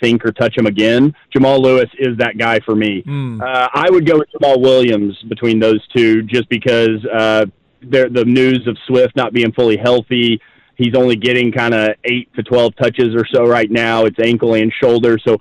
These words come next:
Speaker 1: I think Williams continues to handle a bulk of that backfield, and so I would, I would go there this week.
Speaker 2: J D, this one says Joe Burrow or Kirk Cousins?
Speaker 1: Oh, boy.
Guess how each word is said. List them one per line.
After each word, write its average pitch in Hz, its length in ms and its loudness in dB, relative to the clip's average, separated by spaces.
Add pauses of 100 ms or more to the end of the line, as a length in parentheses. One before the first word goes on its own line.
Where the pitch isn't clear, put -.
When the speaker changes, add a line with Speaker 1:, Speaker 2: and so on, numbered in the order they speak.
(160)
Speaker 1:
I 135 40 -4
think 135 160 0
Williams 123 440 2
continues 117 480 0
to 110 100 -2
handle 117 400 2
a 107 60 0
bulk 110 320 0
of 98 140 -4
that 107 200 -4
backfield, 107 680 0
and 101 220 -2
so 110 140 2
I 107 120 2
would, 104 220 -2
I 110 120 -2
would 107 160 0
go 107 120 2
there 104 160 2
this 104 180 -4
week. 110 300 -2 (160)
Speaker 2:
J 139 160 -4
D, 139 100 -2
this 139 160 -4
one 147 80 -6
says 135 240 -2
Joe 156 320 -2
Burrow 165 380 0
or 151 160 -2
Kirk - 320 -6
Cousins? 104 440 -6 (2250)
Speaker 1:
Oh, 214 380 2
boy. 147 680 0